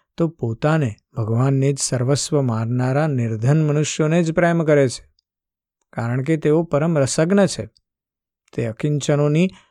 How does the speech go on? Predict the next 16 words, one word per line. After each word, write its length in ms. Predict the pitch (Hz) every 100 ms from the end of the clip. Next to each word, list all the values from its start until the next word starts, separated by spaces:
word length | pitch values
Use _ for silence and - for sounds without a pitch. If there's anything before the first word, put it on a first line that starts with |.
| _ -
અનન્ય 460 | 139 147 160 165
આશ્રયભૂત 880 | 170 131 135 - 160 156 127 151 -
નિર્હેતુક 1000 | 151 135 123 104 151 160 233 226 131 -
ભક્તિમાં 640 | 135 139 - 147 131 104 -
કેટલી 300 | 127 139 135
મધુરતા 520 | 113 107 131 147 175
હોય 220 | 156 151
છે, 280 | 135 131 110 _ _ _ _
તેને 200 | - 123
પ્રભુ 360 | 123 104 107 143
સારી 440 | - 101 110 120
રીતે 300 | 113 107 113
જાણે 320 | 104 98 98
છે. 220 | 110 - _ _ _ _ _ _ _ _ _ -
જે 320 | 123 113 139
લોકો 480 | 151 117 110 _